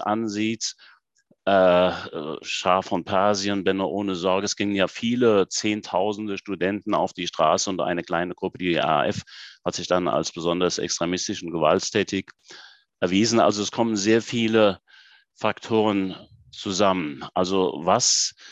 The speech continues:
das Ausmaß der nach meiner Auffassung krankhaften Emotionalität oder Aggressivität bedingt, für das Ausmaß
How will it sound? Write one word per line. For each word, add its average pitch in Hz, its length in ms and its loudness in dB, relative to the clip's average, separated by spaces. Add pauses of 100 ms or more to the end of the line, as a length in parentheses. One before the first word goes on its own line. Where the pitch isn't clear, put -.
(460)
das - 220 0
Ausmaß 117 800 2
der 101 460 2 (300)
nach 85 200 -6
meiner 90 340 2
Auffassung 85 400 -2
krankhaften 104 640 -2
Emotionalität 87 960 -2
oder 87 320 -2
Aggressivität 107 920 0 (420)
bedingt, 98 320 -2
für 104 100 0
das 85 220 0
Ausmaß 127 880 0